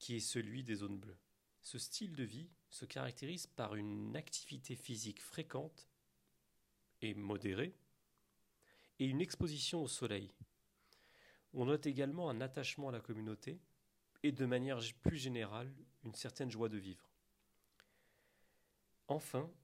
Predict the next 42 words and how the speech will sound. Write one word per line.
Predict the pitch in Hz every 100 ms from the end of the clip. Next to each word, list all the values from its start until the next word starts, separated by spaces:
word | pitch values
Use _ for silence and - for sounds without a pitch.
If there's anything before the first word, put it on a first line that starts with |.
| _ _ _ _
la | 123 117
diète | 123 190
méditerranéenne | 160 131 123 127 131 170 175
n'est | 117
pas | - _ 151 156
une | 120 113 104 101
diète | 104 131 110
de | 107
perte | - 113 -
de | 107
poids. | - 107 95 _
Elle | - 110
est | 113
majoritairement | 123 151 135 131 131 131 120 135
orientée | 110 107 104 139
vers | 113 110 123 - _
une | 117 98
bonne | 98 120
santé. | 117 - 110 - 87 - - _ _ _ _ _ _ _ _ -
Toutefois, | - 131 - 127
l'une | 107
des | 123 123
conséquences | 127 110 110 - 92 -
collatérales, | 143 123 110 98 90 98 120 - _ _ _ _ -
c'est | - 113
justement | 131 - 147 143
une | 110
perte | 143 127
de | 107
masse | 104 101
grasse | 101 95 90 -
sur | - 120
le | 107
long | 95
terme | 92 - 98 107 -
pour | 113
les | 98
personnes | - - 131 113
qui | -
sont | 127 113 101
en |
surpoids. | - - - -